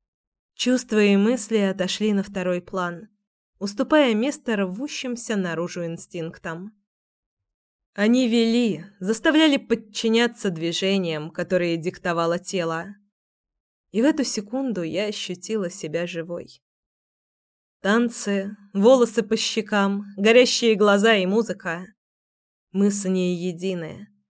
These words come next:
Я ее продолжение. Опустила ресницы, лениво проводя ладошками по талии,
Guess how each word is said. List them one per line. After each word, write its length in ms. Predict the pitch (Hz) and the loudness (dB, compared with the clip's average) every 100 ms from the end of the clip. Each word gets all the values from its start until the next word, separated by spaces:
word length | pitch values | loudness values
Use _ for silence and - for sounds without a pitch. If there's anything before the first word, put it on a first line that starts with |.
| _ _ _ - | _ _ _ -12
Я 280 | 165 220 240 | 0 2 4
ее 320 | 240 214 240 | 4 4 2
продолжение. 1040 | 240 220 196 196 208 208 170 160 160 214 - _ _ _ _ _ _ _ _ _ _ _ _ - | 2 2 2 2 0 -2 -2 -6 -10 -14 -20 _ _ _ _ _ _ _ _ _ _ _ _ -6
Опустила 600 | 196 208 208 233 208 190 | -2 -2 -2 0 4 4
ресницы, 960 | 202 202 208 175 - - 165 156 170 _ | 2 0 -2 -2 -4 -8 -6 -6 -10 _
лениво 540 | 196 202 196 196 214 190 | 2 4 6 6 4 2
проводя 460 | 202 185 180 180 | 2 2 4 2
ладошками 580 | 175 170 180 - 190 170 | 2 2 -2 -2 -4 -4
по 200 | - 180 | -6 -10
талии, 920 | 175 180 190 214 202 180 165 160 190 | -8 -4 -2 0 0 -2 -4 -6 -10